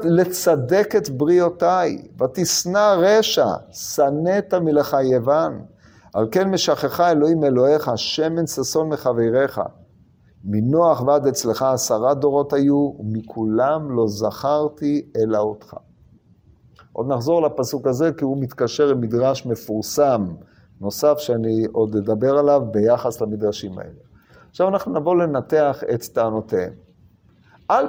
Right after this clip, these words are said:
פניו, לפי פשוטו של מקרא, "חלילה לך השופט, חלילה לך מעשות כדבר הזה והיה צדיק הרשע", הם טענותיו של אברהם, שחוזרות ומאששות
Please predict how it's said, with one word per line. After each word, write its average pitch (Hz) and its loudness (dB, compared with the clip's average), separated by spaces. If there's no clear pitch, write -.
פניו, 196 4
לפי 143 -2
פשוטו 196 -2
של 170 -2
מקרא, 147 0
"חלילה 160 2
לך 131 2
השופט, 139 0
חלילה 139 0
לך 131 -2
מעשות 131 -2
כדבר 127 0
הזה 127 0
והיה 131 2
צדיק 123 -4
הרשע", 113 0
הם 185 2
טענותיו 170 2
של 196 2
אברהם, 139 4
שחוזרות 160 2
ומאששות 220 4